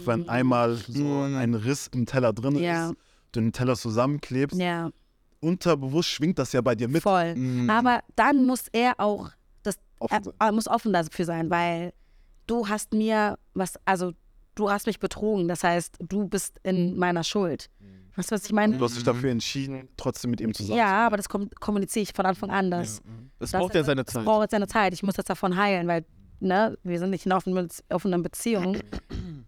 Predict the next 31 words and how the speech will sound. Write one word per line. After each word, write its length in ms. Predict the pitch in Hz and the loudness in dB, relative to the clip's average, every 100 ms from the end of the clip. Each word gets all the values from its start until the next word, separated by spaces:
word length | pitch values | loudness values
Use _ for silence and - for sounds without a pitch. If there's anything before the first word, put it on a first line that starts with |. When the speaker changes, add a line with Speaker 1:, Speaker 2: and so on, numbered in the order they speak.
| - | -6
Speaker 2:
Wir 140 | 165 | 0
haben 140 | 190 180 | 2 0
uns 160 | 175 | -2
das, 480 | - 175 - - - | -4 -4 -4 -10 -10
ne, 160 | 185 240 | 0 2
wir 60 | 233 | 4
haben 60 | 185 | 2
uns 80 | - | -2
das 60 | |
Versprechen 360 | 185 - 208 196 | -6 -2 -2 0
gegeben, 300 | 180 185 175 | 0 0 0
dass 160 | 170 175 | -2 -2
wir 280 | 170 180 185 _ - | -2 -2 -8 _ -10
treu 280 | - 196 202 | 2 2 4
einander 360 | 180 180 180 | 0 0 0
sind 180 | 185 190 | 0 -2
und 80 | 180 | 0
du 100 | 196 | 0
hast 140 | 170 | 0
es 80 | 190 | -2
jetzt 160 | 175 - | -4 -4
gebrochen. 420 | 180 202 180 170 - - - - - | -4 -2 -2 -8 -10 -20 -20 -20 -10
Ich 160 | 214 - | -8 -4
befürworte 680 | 214 - 269 226 226 - 202 | -6 -2 -2 4 2 2 -6
kein 300 | - 240 233 | -2 2 2
Cheaten. 580 | - 269 294 311 330 302 | 2 0 0 0 -4 -4
Ich 160 | 175 | -6
bin 200 | - 190 | 0 0
wirklich 460 | 190 - 196 185 - | 0 2 0 0 -4
ein, 540 | 180 180 175 170 170 170 _ - - - | -2 -2 -2 -2 -4 -6 _ -20 -20 -10
nicht, 240 | 196 226 | -2 -2